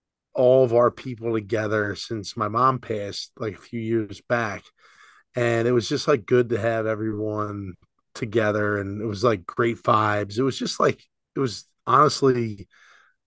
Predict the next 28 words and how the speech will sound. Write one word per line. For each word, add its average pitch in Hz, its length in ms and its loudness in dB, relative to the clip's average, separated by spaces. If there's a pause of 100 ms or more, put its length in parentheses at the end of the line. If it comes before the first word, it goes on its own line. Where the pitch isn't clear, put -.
it 151 40 4
was 131 100 2
perfect. - 500 0 (280)
Um, 101 580 -4 (220)
many 131 280 2
beverages 123 600 2
were, 135 360 2
were 143 80 0
drank. 117 440 0 (800)
A 127 40 2
lot 123 120 8
of 123 80 0
cornhole 139 640 2
was 156 160 -8
played, 120 520 -2 (220)
all 107 80 -8
right, 127 320 -2
with - 140 -6
some 113 240 -10
bago, 123 720 2
and, 107 320 -6 (760)
and 120 460 2
I'll 120 120 0
tell 143 200 2
you 127 100 4
what, 107 220 0
my 117 120 -6
dad 123 500 0